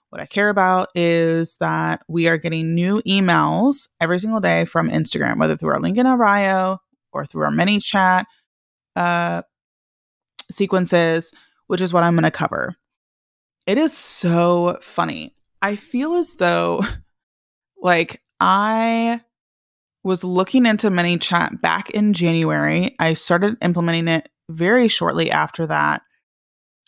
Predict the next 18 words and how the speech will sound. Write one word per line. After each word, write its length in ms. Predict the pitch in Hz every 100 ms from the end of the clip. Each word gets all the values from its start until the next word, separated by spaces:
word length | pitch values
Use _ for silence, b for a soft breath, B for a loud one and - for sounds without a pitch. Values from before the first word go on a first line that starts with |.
| _
And 720 | 180 180 175 170 170 170 170 170 _ _ _ _
I 120 | 170
even 240 | 170 185 208
included 420 | 208 - 180 175
it 120 | 180
in 120 | -
my 140 | 160 208
short 280 | - 170 -
form 180 | 196
subscribers. 1080 | 190 202 - - 170 170 160 156 165 226 240
So 400 | - 170 160 160
if 120 | 156
you 80 | 165
wanna, 180 | 165 160
like, 280 | 156 - - _
check 200 | - 165
out 260 | 160 156 -
what 340 | 156 160 151